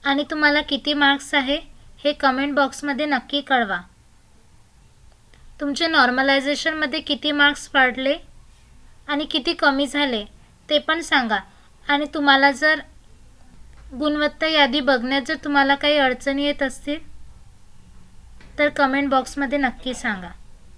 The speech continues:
आणि तुम्ही जर चॅनलवर नवीन असाल तर अशाच नवीन अपडेटसाठी आपल्या चॅनलला सबस्क्राईब करा आणि बेल आयकॉनवर क्लिक करा,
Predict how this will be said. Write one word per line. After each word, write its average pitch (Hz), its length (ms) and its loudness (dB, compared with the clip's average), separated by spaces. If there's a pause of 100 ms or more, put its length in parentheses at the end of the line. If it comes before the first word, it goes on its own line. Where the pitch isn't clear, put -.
(460)
आणि 277 240 2
तुम्ही 294 220 2
जर 311 160 0
चॅनलवर 285 540 4
नवीन 277 380 0
असाल 294 520 -2
तर 294 120 0
अशाच 294 400 -2
नवीन 285 280 -2
अपडेटसाठी 254 600 -4
आपल्या 269 320 -2
चॅनलला 240 480 -2
सबस्क्राईब 233 680 -6
करा 180 160 -12 (1800)
आणि 285 220 2
बेल 294 260 8
आयकॉनवर 277 520 2
क्लिक 285 380 -4
करा, 233 240 0